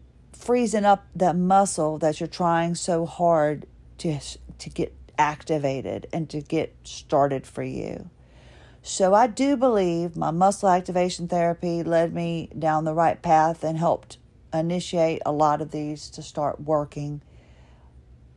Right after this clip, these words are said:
But it is taking a village. I would give anything if somebody could pop me on the bottom and boom, I could <laughs> breathe, no problem.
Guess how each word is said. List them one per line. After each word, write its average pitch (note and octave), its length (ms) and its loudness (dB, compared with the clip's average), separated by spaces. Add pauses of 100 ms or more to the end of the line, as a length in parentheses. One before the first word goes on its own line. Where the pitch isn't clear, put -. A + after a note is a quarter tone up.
(760)
But D#3+ 360 4 (1700)
it A3+ 160 6
is A3+ 240 6
taking G3 640 2
a E3 200 -2
village. D#3 800 2
I G#3 160 6
would A3 180 0
give G3+ 260 0 (140)
anything F3 580 -2
if D#3 100 -4
somebody D#3+ 360 0
could - 220 -10
pop - 280 -4
me F3 160 -4
on D#3+ 180 0
the D#3 60 -6
bottom D3 600 2 (100)
and C3+ 400 -4
boom, D3 400 0 (320)
I E3+ 120 -2
could - 440 -2
<laughs> - 0 -
breathe, F#3+ 720 0
no E3 300 0
problem. C#3 600 0